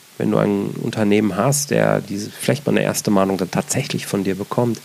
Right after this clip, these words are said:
das ist ganz häufig wirklich nur so ein, ja, wie ich gerade schon gesagt habe, so ein kleiner Test. Wie ernst meint er das? Und in Wirklichkeit findet das eigentlich jedes Unternehmen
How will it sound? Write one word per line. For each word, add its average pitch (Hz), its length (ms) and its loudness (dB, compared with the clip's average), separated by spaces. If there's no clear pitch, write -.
das - 260 -4
ist - 340 0
ganz 117 340 0
häufig - 360 0
wirklich - 300 -2
nur 104 140 2
so 95 120 0
ein, 92 200 -2
ja, 143 220 4
wie 143 80 2
ich - 140 -2
gerade - 160 0
schon 107 180 0
gesagt 101 220 -2
habe, 110 80 -2
so 110 60 0
ein - 60 -6
kleiner 139 260 2
Test. - 420 0
Wie - 140 2
ernst - 300 -4
meint - 200 2
er - 140 2
das? - 260 -8
Und 107 140 0
in 95 240 -2
Wirklichkeit 113 640 0
findet 98 260 0
das - 140 -2
eigentlich - 400 -8
jedes 104 460 2
Unternehmen 92 720 -2